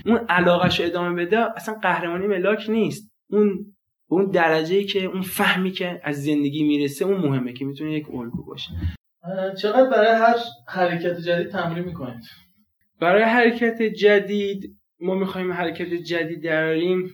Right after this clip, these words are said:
Speaker 1: اینطور نیستش که الان مثل بلوپ بیاد توت.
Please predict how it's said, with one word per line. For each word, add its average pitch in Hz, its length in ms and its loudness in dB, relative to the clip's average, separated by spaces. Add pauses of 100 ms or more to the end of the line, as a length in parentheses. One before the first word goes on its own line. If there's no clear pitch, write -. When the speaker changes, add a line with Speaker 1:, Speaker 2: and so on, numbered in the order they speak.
(120)
Speaker 1:
اینطور 196 360 6
نیستش 190 380 2
که 147 160 0
الان 143 240 2
مثل 135 340 0 (560)
بلوپ 180 260 4 (220)
بیاد 139 320 6
توت. 127 300 -2